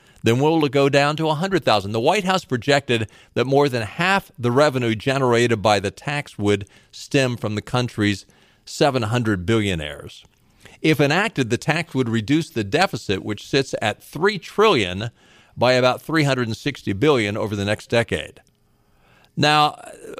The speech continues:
this is, uh, rather bizarre because his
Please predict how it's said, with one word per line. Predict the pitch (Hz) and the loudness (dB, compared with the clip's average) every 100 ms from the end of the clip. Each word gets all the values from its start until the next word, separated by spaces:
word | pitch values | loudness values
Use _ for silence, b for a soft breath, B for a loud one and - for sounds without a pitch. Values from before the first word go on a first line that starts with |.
| - - - | -16 -18 -18
this | 156 - - - 156 277 - | -20 -18 -12 -8 0 0 2
is, | 160 139 120 - | 0 0 -2 -4
uh, | 123 117 | -2 -2
rather | - 131 170 120 | -2 2 2 2
bizarre | 110 101 151 127 113 | -2 2 4 6 4
because | 110 120 127 123 - | 0 -4 0 0 2
his | 147 135 120 | 0 0 -2